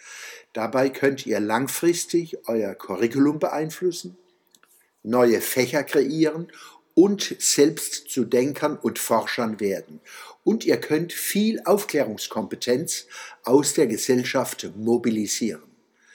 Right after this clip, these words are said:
Als gemeinsames Ziel schlage ich vor, überwinden wir die Schnäppchen- und Infantilgesellschaft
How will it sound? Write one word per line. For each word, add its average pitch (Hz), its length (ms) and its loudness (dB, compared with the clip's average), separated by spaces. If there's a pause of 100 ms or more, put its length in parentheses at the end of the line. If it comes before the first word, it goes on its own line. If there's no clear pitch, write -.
(380)
Als 110 300 -2
gemeinsames 175 960 0
Ziel 208 340 0
schlage 107 400 -4
ich - 220 -8
vor, 139 420 -2 (600)
überwinden 143 640 2
wir 165 160 4
die 117 140 -2
Schnäppchen- 175 760 0 (440)
und 143 300 0
Infantilgesellschaft 131 1600 -2